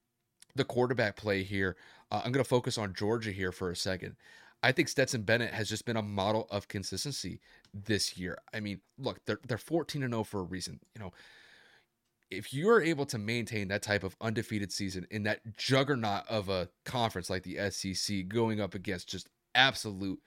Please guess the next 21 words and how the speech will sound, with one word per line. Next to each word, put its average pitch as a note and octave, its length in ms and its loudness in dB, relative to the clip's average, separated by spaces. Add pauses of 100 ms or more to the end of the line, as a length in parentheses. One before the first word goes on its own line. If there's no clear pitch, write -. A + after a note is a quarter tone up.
(1600)
difficult D3+ 440 4
teams A2 340 -4
like G2 260 0
Alabama, G#2 760 0 (920)
man, A2+ 180 0
you B2+ 60 -4
gotta D3+ 160 6
give A#2 280 2
them G2+ 160 -4
credit. G2+ 400 -2 (400)
And A#2 140 4
I A2+ 120 2
think D#3 220 -2
when B2+ 140 -2
you B2 80 0
look B2 140 -2
at A#2 80 -2
Stetson A2 300 0
Bennett, G2+ 340 0 (600)
man, A2 220 0 (500)
he, - 180 -14